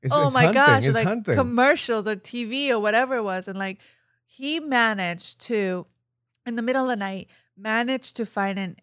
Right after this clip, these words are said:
Speaker 2: make an antenna.
Speaker 1: 'Cause we didn't have cable.
Speaker 2: We
Speaker 1: <laughs>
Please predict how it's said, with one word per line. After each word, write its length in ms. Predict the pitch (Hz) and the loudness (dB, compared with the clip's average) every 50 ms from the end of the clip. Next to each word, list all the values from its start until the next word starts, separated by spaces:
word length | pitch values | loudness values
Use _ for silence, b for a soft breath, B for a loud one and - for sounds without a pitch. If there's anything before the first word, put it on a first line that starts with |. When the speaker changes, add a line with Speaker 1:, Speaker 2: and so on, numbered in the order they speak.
| _ _ | _ _
Speaker 2:
make 500 | _ 220 240 285 339 330 226 - - - - | _ -4 -2 -2 -2 -2 -4 -8 -12 -16 -12
an 160 | - 202 185 | -10 -10 -8
antenna. 680 | 180 175 170 175 165 - 214 220 190 156 156 147 113 - | -8 -8 -8 -8 -10 -8 -6 -6 -6 -4 -4 -6 -4 -4
Speaker 1:
'Cause 120 | - 131 | -2 0
we 80 | 135 139 | 2 2
didn't 200 | 151 175 180 156 | 2 2 2 2
have 220 | 127 151 160 151 | 2 2 0 0
cable. 380 | - - 160 147 131 113 110 92 | -2 -2 0 2 2 2 0 -2
Speaker 2:
We 80 | |
Speaker 1:
<laughs> 20 | 85 | -4